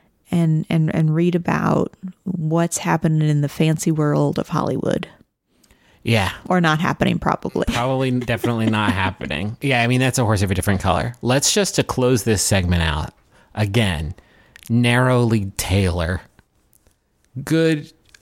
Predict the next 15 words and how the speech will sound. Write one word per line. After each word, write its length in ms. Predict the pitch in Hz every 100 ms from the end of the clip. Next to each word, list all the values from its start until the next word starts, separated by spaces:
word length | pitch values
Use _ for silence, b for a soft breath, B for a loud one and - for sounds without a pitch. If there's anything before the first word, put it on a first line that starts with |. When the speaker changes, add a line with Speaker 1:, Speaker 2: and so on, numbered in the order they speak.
| _
Speaker 2:
ben-, 300 | 131 135 143
benign 880 | 151 117 139 131 143 151 151 147 143
gossip 640 | 123 107 95 104 104 - 95
between 600 | 98 - - 117 107 98
friends. 640 | - 101 62 101 - - B 123
Benign 400 | 269 135 143 170
gos-, 280 | 156 139 - 170
<laughs> 100 | -
benign 300 | 147 156 180
gossip 380 | 147 131 131 110
between, 520 | 104 - 107 104 98 - _
uh, 280 | 107 101 101
friends 600 | - - 135 139 143 123
and 160 | 123
colleagues 880 | 117 101 87 62 71 55 104 - -